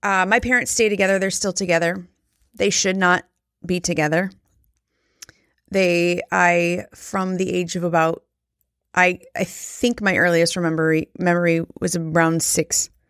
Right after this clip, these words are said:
when dishes were flying, rings were f-, flying or left on dressers.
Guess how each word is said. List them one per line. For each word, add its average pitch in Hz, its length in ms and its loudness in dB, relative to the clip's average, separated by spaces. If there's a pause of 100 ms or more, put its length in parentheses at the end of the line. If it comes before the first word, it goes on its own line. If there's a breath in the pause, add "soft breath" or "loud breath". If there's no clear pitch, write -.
(520 soft breath)
when 180 520 0
dishes 202 360 0
were 180 100 2
flying, 165 640 0 (460 soft breath)
rings 180 400 0
were 170 420 4 (720)
f-, - 200 -20 (340)
flying 160 500 2
or 156 80 2
left 156 260 0
on 156 140 0
dressers. 156 680 0